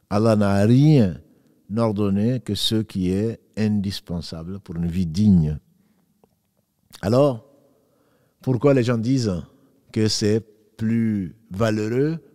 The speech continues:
que même la désobéissance ? Parce que, disent les savants, ça demande trois, ça demande la patience à trois niveaux. La patience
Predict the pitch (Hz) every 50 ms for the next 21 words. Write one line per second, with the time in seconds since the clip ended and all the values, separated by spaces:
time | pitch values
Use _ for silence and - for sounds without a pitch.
0 | _ - 117 117 123 123 117 110 107 110 107 107 101 104 104 - - 85 73 -
1 | - - - _ _ _ _ _ _ _ _ _ _ _ _ _ _ _ _ _
2 | _ _ _ _ _ - - 147 143 - 170 156 139 - 170 180 196 196 175 170
3 | 165 151 139 131 120 - 131 120 117 127 143 160 175 190 208 202 185 _ _ _
4 | _ _ _ _ _ _ _ _ _ _ _ _ - - - 120 120 143 143 165
5 | 170 175 156 143 - - 160 156 160 165 160 165 160 156 - - - - - -
6 | 127 131 139 151 151 147 135 - - 135 127 - - 160 160 - - 123 117 -
7 | 135 135 147 143 135 123 117 104 90 85 80 78 67 71 92 107 - - 135 -
8 | - 202 170 - -